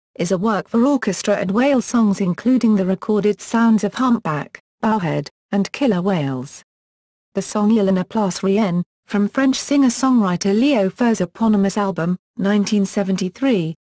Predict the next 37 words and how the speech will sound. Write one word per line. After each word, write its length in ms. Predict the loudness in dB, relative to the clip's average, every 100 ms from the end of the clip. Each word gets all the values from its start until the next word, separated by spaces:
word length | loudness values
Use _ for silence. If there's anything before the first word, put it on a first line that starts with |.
| -4
is 120 | -2
an 120 | 0
example 600 | -2 -2 0 2 2 0
of 120 | 0
yaw 140 | 0 0
music 400 | 0 -2 -8 -4
that 180 | -4 -2
begins 360 | -2 0 0
and 140 | 0 2
ends 280 | 0 -2 -6
with 140 | -2
recorded 580 | -2 -2 0 0 0 -2
whale 300 | 0 0 0
songs 400 | -2 0 0 2
mixed 400 | 0 0 -6 -8
with 80 | -6
the 80 | -4
symphonic 640 | -2 -2 0 0 0 -2
orchestra 420 | -4 -4 -4 -2
and 140 | -2 -2
his 160 | -4
voice 340 | -2 0 -2 -4
talking 420 | -4 -2 -2 -4
over. 360 | -2 -2 -4 -8 _ _ _ _ _ _ -6
Recorded 480 | -4 0 0 0 -2
whale 280 | 0 0
song 300 | 0 0 0
is 160 | 0 0
used 280 | 0 0 0
in 80 | 0
the 80 |
Mississauga 580 | 0 -2 -4 -2 0 0 0
Earth 320 | 0 0 0
Mass 300 | 0 -2 -4
by 200 | -4 -4
Paul 300 | -2 -2 2
Winter, 520 | 2 2 0 -2